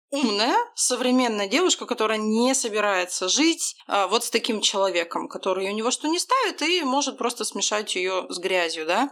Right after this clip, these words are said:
И что государство может в этой, в этом случае сделать?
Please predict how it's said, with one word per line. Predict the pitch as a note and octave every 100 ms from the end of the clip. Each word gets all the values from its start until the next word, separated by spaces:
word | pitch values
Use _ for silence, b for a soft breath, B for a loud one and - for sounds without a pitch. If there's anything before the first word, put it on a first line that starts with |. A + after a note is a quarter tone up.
| -
И | B3+ C4 D#4+ G4 - _ _ _ _ _ _ _ _ -
что | - D#4+ D#4
государство | A#3+ - - E4+ G4+ - C#4 C#4+ C4+ B3+ A3+ - F#3 -
может | G3 A3 C#4 C#4 B3+ - - - - _
в | -
этой, | A3+ A3+ G#3 F#3+ -
в | G3+
этом | A#3 G#3+ G3+
случае | C4+ C4 A3+
сделать? | G3+ - E3+ - - -